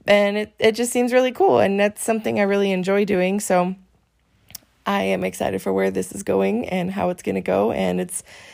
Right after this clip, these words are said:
it's just more on the resume, more experience in different ways, and it's a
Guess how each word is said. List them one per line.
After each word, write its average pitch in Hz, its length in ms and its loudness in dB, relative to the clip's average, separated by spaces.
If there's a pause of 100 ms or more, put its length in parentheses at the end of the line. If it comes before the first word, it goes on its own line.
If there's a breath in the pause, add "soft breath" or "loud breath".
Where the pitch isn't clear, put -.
(100)
it's 208 120 -2
just 220 160 2
more 202 220 4
on 208 120 2
the 202 100 -2
resume, 208 420 2
more 202 240 4
experience 202 800 -2
in 190 100 -2
different 190 340 -2
ways, 208 440 0
and 180 100 -2
it's 180 160 -4
a 175 220 0